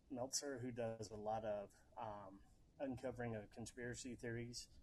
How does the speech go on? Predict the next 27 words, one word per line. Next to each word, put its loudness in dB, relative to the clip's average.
you 2
know, 4
what's 4
actually 0
in 0
the 0
vault 2
at, -2
uh, 2
Fort -4
Knox. -2
And, 0
you 2
know, 0
Scott 2
Walter, 2
who -4
believes -2
that -2
Vikings -2
were -4
here -2
earlier 4
than 0
what 0
we 0
originally 0